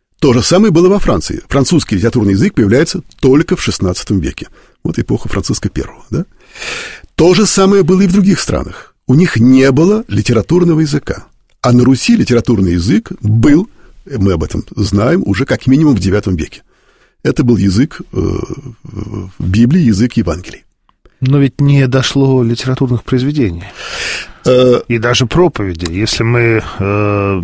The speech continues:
Speaker 2: слово о законе и благодати митрополита Илариона можем действительно поставить очень высоко, как литературное произведение, но это середина одиннадцатого века.
Speaker 1: Да, э, текста-, текстов не сохранилось, но сохранился, э, с-, сохранился,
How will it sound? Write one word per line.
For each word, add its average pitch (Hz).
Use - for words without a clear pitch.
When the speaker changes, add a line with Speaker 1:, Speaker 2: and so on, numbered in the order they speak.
Speaker 2:
слово 110
о -
законе 113
и -
благодати 113
митрополита 104
Илариона 104
можем 95
действительно 139
поставить 117
очень 107
высоко, 117
как -
литературное 107
произведение, 101
но 98
это -
середина 127
одиннадцатого 135
века. 82
Speaker 1:
Да, 143
э, 120
текста-, 196
текстов -
не 170
сохранилось, 156
но 147
сохранился, 165
э, 123
с-, -
сохранился, 165